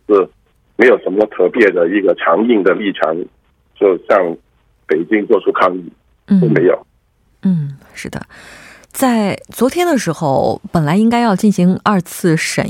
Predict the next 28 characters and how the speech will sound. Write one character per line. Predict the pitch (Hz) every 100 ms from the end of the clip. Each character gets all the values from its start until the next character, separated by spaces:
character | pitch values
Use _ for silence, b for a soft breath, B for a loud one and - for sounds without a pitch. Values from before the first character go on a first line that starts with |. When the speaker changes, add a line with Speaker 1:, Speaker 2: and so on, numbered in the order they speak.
| -
Speaker 2:
议， | 156
那 | 151 151 127
我 | - 135
们 | 147
刚 | 175
刚 | 175
在 | 180 156 139
采 | - 156
访 | 139 120 147 - -
当 | 160 165
地 | 170 156 139 131 -
现 | - 220 165
场 | - 147 -
的 | 135 127
咱 | 135
们 | 139 135 B B B -
这 | -
个 | -
一 | 202
线 | 202 202
记 | 226 220
者 | -
的 | 135
时 | 143 143
候 |
是 | 147 143
表 | 147 127
示， | 135 - 151